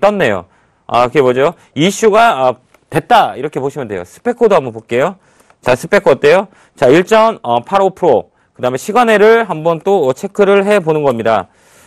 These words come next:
자, 한번 시간외를 볼게요. 자, 스페코 어때요? 자, 백 원 플러스 일 점 이구. 그 다음에 퍼스텍을 한번 보도록 할게요.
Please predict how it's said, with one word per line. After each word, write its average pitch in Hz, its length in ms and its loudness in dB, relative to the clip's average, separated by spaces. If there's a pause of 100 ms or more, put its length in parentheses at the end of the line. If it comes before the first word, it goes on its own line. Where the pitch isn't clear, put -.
(100)
자, 110 180 0
한번 127 220 0
시간외를 160 340 2
볼게요. 107 520 0 (380)
자, - 140 0
스페코 202 600 0
어때요? 143 460 0 (420)
자, 107 160 2
백 170 180 0
원 214 160 2
플러스 170 360 -2
일 139 200 -2
점 190 320 0
이구. 135 460 -2
그 - 100 -10
다음에 165 460 0 (320)
퍼스텍을 214 440 2
한번 123 200 -2
보도록 117 320 -4
할게요. 139 480 -2